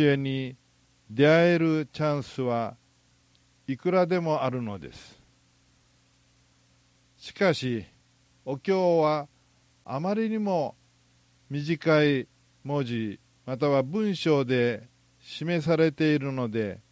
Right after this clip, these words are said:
なかなか自分の事柄、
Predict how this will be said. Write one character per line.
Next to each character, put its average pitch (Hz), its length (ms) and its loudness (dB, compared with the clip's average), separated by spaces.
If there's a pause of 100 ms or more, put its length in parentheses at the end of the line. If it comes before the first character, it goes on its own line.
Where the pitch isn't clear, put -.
(600)
な 135 180 -2
か 180 180 0
な 185 160 -2
か 131 360 -4 (680)
自 131 220 -2
分 165 320 -2
の 139 520 -2
事 165 280 -4
柄、 139 400 0